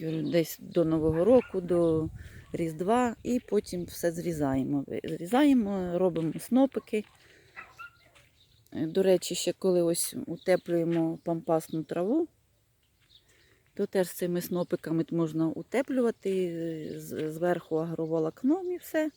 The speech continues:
Хто от буде саджати, це як, е, приклад такий, чим можна утеплювати, хто, кого, може, гранати якісь, можна теж оцими снопиками обложити,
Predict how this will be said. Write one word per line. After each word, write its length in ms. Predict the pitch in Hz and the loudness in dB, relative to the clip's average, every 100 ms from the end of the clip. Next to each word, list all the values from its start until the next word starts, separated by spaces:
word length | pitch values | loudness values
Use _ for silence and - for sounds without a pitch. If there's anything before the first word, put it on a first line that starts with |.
| _ _ - - - _ _ _ | _ _ -20 -20 -20 _ _ _
Хто 280 | _ 196 185 | _ 0 0
от 240 | 180 - 180 160 - | 0 -6 -14 -12 -8
буде 240 | 180 170 | -4 -4
саджати, 640 | 170 170 160 170 156 - 160 _ _ _ _ _ _ _ _ _ _ _ _ _ | -4 -6 -2 -2 -2 -6 -14 _ _ _ _ _ _ _ _ _ _ _ _ _
це 160 | - 170 | -4 -2
як, 260 | 151 _ - | -2 _ -6
е, 340 | 135 131 117 104 143 _ _ _ _ _ _ _ _ - - _ _ _ _ _ - | -2 -2 -4 -8 -12 _ _ _ _ _ _ _ _ -20 -20 _ _ _ _ _ -2
приклад 380 | 196 196 165 165 - | 0 0 -2 -6 -8
такий, 520 | 165 - 160 160 _ _ _ _ _ _ _ _ _ | -10 -6 -6 -6 _ _ _ _ _ _ _ _ _
чим 240 | - 180 - | -6 -4 -4
можна 340 | 170 170 165 | -6 -4 -4
утеплювати, 800 | 160 - 170 - 160 156 - 156 | -4 -2 -2 -2 -4 -4 -4 -6
хто, 320 | 156 - - 156 | -6 -14 -16 -6
кого, 240 | - 226 196 | 0 2 2
може, 300 | 185 185 180 | -2 -4 -4
гранати 600 | 185 208 170 170 - 151 | -2 2 2 2 0 -4
якісь, 520 | 151 - 156 - - | -4 -8 -12 -10 -6
можна 320 | 170 170 170 | -6 -4 -6
теж 300 | - 190 - | -2 -4 -4
оцими 340 | - 175 165 | -10 -6 -6
снопиками 680 | 165 190 175 160 - 160 156 | -4 -2 -2 -4 -6 -4 -2
обложити, 640 | 151 151 170 208 285 - | -2 -4 -4 -4 -6 -4